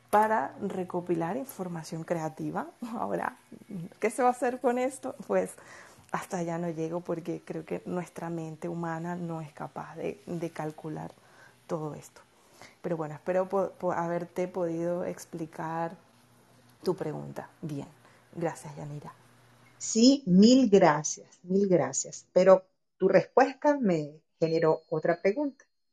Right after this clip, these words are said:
Speaker 1: Sí.
Speaker 2: Ok, la pregunta que me geno-, generó fue que, ¿cómo saber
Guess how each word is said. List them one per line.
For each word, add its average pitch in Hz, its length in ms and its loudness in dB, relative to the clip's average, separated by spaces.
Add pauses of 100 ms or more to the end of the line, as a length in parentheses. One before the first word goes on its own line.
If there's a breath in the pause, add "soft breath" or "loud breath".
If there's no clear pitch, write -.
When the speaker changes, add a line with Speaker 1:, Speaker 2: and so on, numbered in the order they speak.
(220)
Speaker 1:
Sí. 156 460 -10 (760)
Speaker 2:
Ok, - 200 -8 (240)
la 139 140 -8
pregunta 160 500 -2
que 269 100 2
me 262 140 2
geno-, 220 400 6 (140)
generó 208 640 4
fue 170 200 6
que, 170 340 4 (1080)
¿cómo 220 420 8
saber 180 640 6